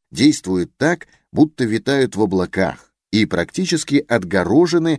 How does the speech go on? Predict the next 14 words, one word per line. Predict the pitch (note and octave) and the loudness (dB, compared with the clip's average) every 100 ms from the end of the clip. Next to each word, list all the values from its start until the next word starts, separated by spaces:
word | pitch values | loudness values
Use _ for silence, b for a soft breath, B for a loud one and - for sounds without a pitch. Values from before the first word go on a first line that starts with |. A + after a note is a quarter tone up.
| - - | -6 -4
от | - | -2
повседневной | - B2 - G#2 E2 A#2+ C#3+ A#2 | 0 -2 0 -2 0 0 0 0
жизни | F#2+ F#2+ G2+ G2+ | 0 -2 0 0
Америки. | G2 E2+ D#2 C2 - - - _ | 0 0 -4 -6 -10 -20 -20 _
Как, | - F#3 - | 0 0 0
спрашивают | - D3 C#3+ - G#2+ G2+ | -2 0 0 0 0 2
они, | A2 A2 G#2+ | 0 0 -2
президент | F#2 F2+ G2+ B2 C#3 - _ - | -2 -2 0 0 0 -4 _ -2
может | A2 C#3 C3 - | 2 2 0 -4
управлять | B2+ A#2 A2+ A#2 G#2 | -4 0 0 0 -2
страной, | - - F2+ C3 G#3 - _ _ _ | -4 -6 -4 -2 -2 -4 _ _ _
если | - C3 C3+ | -2 0 0
не | B2+ A#2+ | 0 0
знает, | F#2 D3+ F#3+ F3+ | 0 0 0 -2